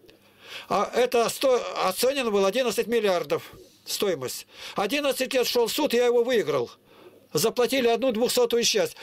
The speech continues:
И в городе Барнауле мне дали в центре города два дома. Подписал суд, там,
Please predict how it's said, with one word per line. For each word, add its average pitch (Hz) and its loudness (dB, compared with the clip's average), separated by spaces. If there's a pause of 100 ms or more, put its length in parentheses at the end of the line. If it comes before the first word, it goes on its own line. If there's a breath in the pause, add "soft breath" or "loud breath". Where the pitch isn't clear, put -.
(140 loud breath)
И 208 2
в 160 -2
городе 220 2
Барнауле 233 0
мне 226 0
дали 202 0
в - -8
центре 220 0
города 214 2
два 226 2
дома. 175 -2 (1160 loud breath)
Подписал 196 0
суд, 285 0
там, 175 -2